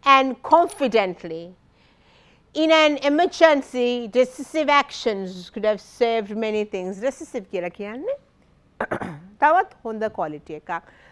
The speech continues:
දැන් අපිට සමහරක් අවස්ථාවලදී අපේ ඒ කියන්නේ දැන් අපි කියන ජොබ් රෝල් එක නැත්තම් අපි කියන පුද්ගලයාගෙන් ටිකක් එහාට ගිහිල්ලා ඩිසිෂන්ස් ගන්න වෙනවා.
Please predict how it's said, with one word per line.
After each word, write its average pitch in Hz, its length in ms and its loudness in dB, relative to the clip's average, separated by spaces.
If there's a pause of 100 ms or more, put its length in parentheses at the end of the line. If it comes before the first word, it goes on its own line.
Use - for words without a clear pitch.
(160)
දැන් 440 260 -2 (140)
අපිට 262 440 -4 (400)
සමහරක් 277 760 -2
අවස්ථාවලදී 233 1200 -2 (720)
අපේ 320 680 -4 (760)
ඒ 185 60 -10
කියන්නේ 156 220 -10
දැන් 151 160 -10
අපි 190 240 -6
කියන 277 260 -2 (120)
ජොබ් 196 340 0
රෝල් 214 400 0
එක 151 240 -6
නැත්තම් 190 400 -4
අපි 214 220 -6
කියන 254 300 -2
පුද්ගලයාගෙන් 233 960 -2
ටිකක් 247 420 -4
එහාට 226 480 -6
ගිහිල්ලා 262 460 -8
ඩිසිෂන්ස් 226 680 -10
ගන්න 180 360 -8
වෙනවා. 156 300 -12